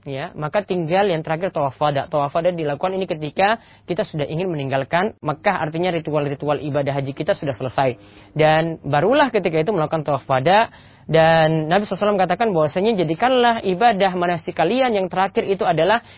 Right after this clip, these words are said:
ibadah, ya, tawaf." Ya, kecuali bagi wanita yang mengalami haid, dia diberikan keringanan ketika itu. Intinya di sini, inilah amalan yang terakhir dari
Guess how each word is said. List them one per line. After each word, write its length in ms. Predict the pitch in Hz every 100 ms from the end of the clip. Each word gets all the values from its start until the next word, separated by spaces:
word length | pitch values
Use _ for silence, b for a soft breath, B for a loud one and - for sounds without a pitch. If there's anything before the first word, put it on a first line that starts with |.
| B
ibadah, 600 | 170 147 143 139 208 226 _ _ _ _ _ -
ya, 400 | 135 143 170 - -
tawaf." 360 | 247 233 131 - _ _ _
Ya, 80 | 165 165
kecuali 400 | - 214 247 190
bagi 240 | 175 170
wanita 480 | 160 147 139 147 143
yang 160 | 156
mengalami 320 | 139 139 127 123
haid, 320 | 170 208 -
dia 160 | 175
diberikan 400 | 156 135 139 170
keringanan 400 | 147 123 135 143
ketika 240 | 135 120 -
itu. 320 | 120 - 113 B B B B -
Intinya 320 | 156 175 196
di 80 | 151
sini, 240 | 175 226
inilah 400 | 170 196 226 175
amalan 480 | 165 147 135 139 139
yang 160 | 143 143
terakhir 560 | 185 202 214 240 240
dari 800 | 196 156 156 156 190 185 185 185